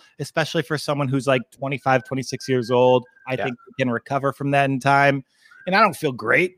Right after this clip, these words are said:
Speaker 1: about this one, but I do think it's a decent, like, combination of value and offensive minds who I respect.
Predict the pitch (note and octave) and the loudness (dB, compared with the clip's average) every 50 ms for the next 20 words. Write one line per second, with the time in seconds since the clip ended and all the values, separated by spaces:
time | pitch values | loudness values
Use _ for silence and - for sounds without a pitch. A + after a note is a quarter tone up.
0 | _ - B2 C3+ C3 B2 - C3+ A#2+ A#2+ B2+ C3 C3+ D3+ E3 D#3 - _ _ - | _ -8 -6 -4 -4 -4 -4 -6 -4 -2 0 0 2 0 -2 -6 -10 _ _ 0
1 | D#3+ D#3 D#3+ D3+ C#3 D#3 E3 D#3+ - F3+ F3 D3+ - D#3+ D#3 D#3 - - - - | 2 2 4 4 6 6 6 6 4 2 -2 0 2 2 2 2 0 -6 -10 -10
2 | - - - - _ _ _ _ _ - D#3 D3 C#3 D#3+ F3 F3+ E3 - F3 E3 | -10 -12 -14 -18 _ _ _ _ _ 0 0 2 4 4 4 4 4 2 0 -2
3 | D3+ D3 - - D3 C#3+ C#3+ - - D3+ D3 C#3+ C#3+ D3+ D3 D3 D3+ D3+ - - | -2 -4 -6 -4 -2 -2 -2 0 0 0 0 0 2 2 2 2 2 2 0 0
4 | D3+ C#3 C3 B2 A#2+ A2 - C3+ C3+ C#3 C#3 C#3+ C#3+ C3+ C#3 C#3+ C#3 C#3 C#3 D3 | 0 0 0 0 0 -2 0 0 2 2 2 2 2 2 2 4 4 6 4 4
5 | E3 - _ D3 C#3+ C3+ C3 C3 C3 C3 C3 B2 - - _ _ _ _ _ _ | 2 0 _ 0 2 2 4 4 4 4 2 0 -2 -8 _ _ _ _ _ _
6 | _ _ - C3+ C#3 C3+ - D3 C3 A#2+ - C#3+ B2 A2 B2 B2 B2 B2 B2 A#2+ | _ _ 0 2 2 2 2 0 -2 -2 -2 -6 -4 -2 0 0 2 2 0 0
7 | - B2+ B2+ A#2 A2+ A2+ A2+ G#2 - - - A2 F#2+ D#2+ - _ _ _ - - | 2 4 4 4 4 2 0 -2 -6 -8 -8 -8 -8 -8 -12 _ _ _ -20 -20
8 | - | -20